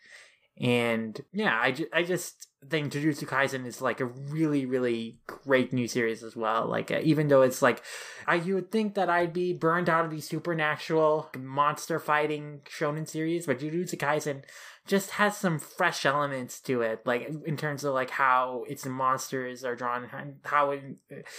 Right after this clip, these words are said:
mixes its humor and its horror elements that, like, really helps it stand out and make it so compelling to read. So, definitely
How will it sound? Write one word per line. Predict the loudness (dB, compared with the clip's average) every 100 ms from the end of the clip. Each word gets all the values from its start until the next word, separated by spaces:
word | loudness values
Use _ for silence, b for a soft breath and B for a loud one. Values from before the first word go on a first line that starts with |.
| B 2
mixes | 4 4 0 -2
its | -4 -6 -8
humor | -6 -4 0 2 2 2 0
and | -6
its | -8
horror | 0 2 2
elements | 0 0 -4 -8 -10 -8
that, | -6
like, | -6
really | -4 -4 -4 -6 -10 _
helps | -2 0 0 -4
it | -6
stand | -4 -2 0
out | -2 -2
and | -4
make | -4 -2
it | -4 -4
so | 0 0
compelling | 0 -4 -4 -4 -4
to | -10
read. | -12 -12 -14
So, | -8 -6 -6 -8 b b b _
definitely | 2 2 2 -2 -2 -4